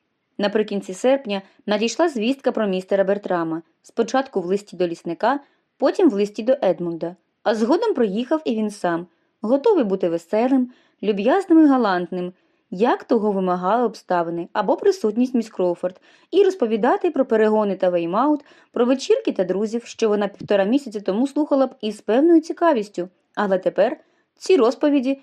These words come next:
ще глибше переконали її в тому, що молодший брат їй набагато миліший. Це було дуже прикро, і вона щиро шкодувала, що так сталося, але це сталося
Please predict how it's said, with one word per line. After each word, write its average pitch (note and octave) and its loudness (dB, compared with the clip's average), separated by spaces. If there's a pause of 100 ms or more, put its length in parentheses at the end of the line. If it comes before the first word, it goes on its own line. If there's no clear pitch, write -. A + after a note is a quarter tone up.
(140)
ще - -2
глибше D#4+ 2
переконали A3 2
її G3+ -2
в F3+ -6
тому, A3+ 0 (180)
що G#4 0
молодший C4+ 2
брат G#3 0 (220)
їй G#3 0
набагато F#3+ 0
миліший. E3+ -8 (600)
Це A#3+ -2
було A#3 2
дуже A#3+ 0
прикро, C4 0 (280)
і G3+ -4
вона G3 -2
щиро A4 2
шкодувала, C4+ 2
що C4 -8
так G#3+ -6
сталося, F#3 -2 (240)
але A#3+ 0
це E4+ -2
сталося A3+ -2